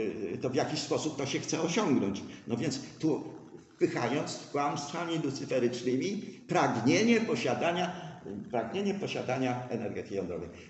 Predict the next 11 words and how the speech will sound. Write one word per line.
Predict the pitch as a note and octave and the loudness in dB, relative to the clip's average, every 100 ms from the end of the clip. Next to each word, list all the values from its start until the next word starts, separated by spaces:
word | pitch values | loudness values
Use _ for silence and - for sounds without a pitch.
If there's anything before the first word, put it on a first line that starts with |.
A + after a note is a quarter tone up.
| - | 0
To | E3+ | 0
pragnienie, | E3 D#3+ C#3+ - G3+ F3+ E3 - G#2+ | 2 2 0 2 2 4 2 -2 0
jak | C#3 C3 | 0 2
ja | E3+ E3 | 2 2
byłem, | C#3 C#3+ C3+ B2 - - - | 0 -2 -4 -8 -10 -16 -8
y, | A#2+ A#2 A#2 - G#2 - G2 G2+ - C3+ A#2+ C3+ - G2+ - - | -4 -4 -6 -6 -8 -8 -10 -14 -6 -4 -2 -2 -4 -8 -8 -6
y, | |
zacząłem | B2+ B2+ C#3+ A#2 | -6 0 0 0
ciułać | A2 D#3+ C3 - | 0 0 -2 -4
te, | B2 | -2
y, | A#2+ | -2